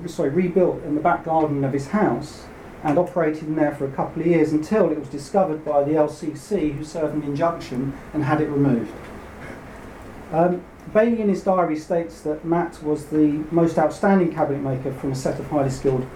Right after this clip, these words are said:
men out of the whole of the twenty-three compounds, um, and he was successful in, in the camp. The ca-, the Friends persuaded the camp authorities to designate a couple of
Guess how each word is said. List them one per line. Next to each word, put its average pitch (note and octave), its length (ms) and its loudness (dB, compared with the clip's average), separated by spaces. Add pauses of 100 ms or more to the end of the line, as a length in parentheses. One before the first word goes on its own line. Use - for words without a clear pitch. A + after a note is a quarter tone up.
(320)
men C#3 300 4
out C3+ 280 -4
of C#3 120 -6
the C#3+ 80 -4
whole C#3+ 180 4
of C3+ 80 0
the C3+ 100 0
twenty-three C3+ 580 -2
compounds, A#2+ 720 -2 (680)
um, C#3+ 440 4
and D3+ 140 2
he D3 180 2
was C3+ 200 2
successful C3+ 580 -4
in, A#2+ 320 2
in A#2 180 -6
the - 80 -12
camp. B2 320 -4 (640)
The - 80 -6
ca-, G#3+ 280 0
the F3 180 2
Friends F3+ 720 0
persuaded F3 560 0
the - 60 -4
camp E3+ 340 -2
authorities C#3+ 640 0
to C#3 80 -8
designate D3 520 0
a - 60 -6
couple D3 300 -2
of C3+ 180 -2